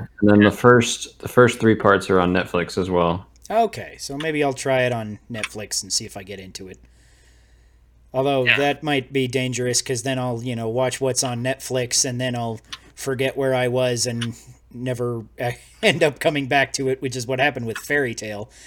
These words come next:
Speaker 2: 'cause I, I started that, and I watched all of the two seasons or whatever they had on Netflix, and I don't remember exactly where I was, so now I'm like, "Oh, I could watch it on Funimation app," but I,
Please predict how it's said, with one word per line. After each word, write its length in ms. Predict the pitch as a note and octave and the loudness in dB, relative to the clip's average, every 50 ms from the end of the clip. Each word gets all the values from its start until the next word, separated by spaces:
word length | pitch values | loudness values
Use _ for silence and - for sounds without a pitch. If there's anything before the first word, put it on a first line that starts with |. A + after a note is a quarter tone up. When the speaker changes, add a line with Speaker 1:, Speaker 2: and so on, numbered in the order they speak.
| - - _ - | -20 -20 _ -10
Speaker 2:
'cause 280 | - A2+ G2 - - - _ - | -8 -6 -6 -6 -8 -8 _ -10
I, 120 | B2 A2 G#2 _ _ - - - - - | -10 -10 -10 _ _ -20 -20 -20 -12 -2
I 40 | - | 0
started 380 | - - - F#3 F3+ D#3+ D#3 | 2 4 6 6 4 4 4
that, 260 | C3+ D3 C#3 C#3 C#3+ - | 4 4 4 4 4 2
and 80 | D3 C3 | 0 0
I 40 | |
watched 340 | B2+ C#3 D3+ D#3 D3+ - - D3+ | 2 2 2 4 2 2 2 4
all 220 | D3+ D#3 D#3+ D#3+ | 4 6 6 4
of 120 | C#3+ B2+ A#2+ | 4 2 0
the 200 | C#3+ C3+ B2+ B2 | 2 2 2 2
two 260 | B2 - - D3+ D3+ | 0 -2 -4 -2 0
seasons 420 | C3 - C#3+ D3 C3+ B2 C3+ B2+ A#2+ | 0 2 2 0 0 -2 -4 -4 -4
or 80 | C3 | -2
whatever 260 | B2+ C3 C3 C3 B2 B2+ | -2 -2 -2 -2 -2 -2
they 120 | B2+ B2 | 0 0
had 200 | A#2+ C3 C3 B2+ | 0 0 0 0
on 160 | B2 A#2+ A#2 | -2 -2 -2
Netflix, 680 | B2 C3 C3 - - A2+ A#2 A2+ G#2+ - - - - - - - - - _ _ - | -2 -2 -2 -2 -2 -2 -2 -2 -2 0 0 0 0 -2 -6 -12 -20 -20 _ _ -8
and 120 | B2 B2 | -6 -4
I 80 | B2+ C3 | -2 0
don't 200 | D3 D#3 D#3 C3 | 0 -2 -2 -4
remember 420 | C#3 C3+ C#3 C3+ C#3+ D3 C#3+ C#3+ | -4 -2 -2 0 -2 0 0 0
exactly 500 | B2+ B2 A#2 C3 C#3 C#3 C#3+ C3+ C#3+ D3+ | 0 0 0 0 0 0 0 0 -2 0
where 180 | D3 D3 D3 D3 | 0 2 2 2
I 100 | D3 D3 | 2 2
was, 400 | C#3+ C#3 C#3+ D3 D3+ D#3+ D3+ C3+ | 2 2 2 2 2 2 2 2
so 220 | - - B2+ B2 | 2 2 2 0
now 200 | B2 B2 C3+ C#3 | -2 -2 -2 -2
I'm 160 | C#3 C#3 C#3 C#3 | -2 -2 -2 -2
like, 300 | C3 B2+ B2 A#2+ A#2 F#3+ | -2 -2 -2 -2 0 2
"Oh, 180 | G#3+ G3 D3 | 4 4 4
I 80 | C3 C3 | 4 2
could 120 | B2+ C#3+ C3+ | 0 0 0
watch 220 | D3+ E3 D#3 - | 0 0 0 -2
it 60 | D3 C#3 | -4 -4
on 160 | C3 B2 A#2+ | -4 -4 -6
Funimation 840 | B2 - D#3+ D3 B2+ A#2+ C#3+ - - - - A2+ G2+ A2 A2+ A2+ G2+ _ - | -4 -4 -4 -4 -2 -2 -2 0 0 0 -2 -2 -6 -10 -12 -12 -14 _ -18
app," 340 | G#2+ G#2 G2+ G#2 A#2 - - _ _ _ _ - | -14 -12 -12 -12 -12 -14 -20 _ _ _ _ -4
but 260 | C3 B2+ A#2+ A#2 - - - - - - - - - - _ _ - | -2 -2 -2 -2 -6 -10 -10 -12 -14 -14 -16 -20 -20 -20 _ _ -14
I, 380 | - A2 A2 A2 G#2+ G#2 G2+ | -10 -10 -8 -10 -10 -12 -16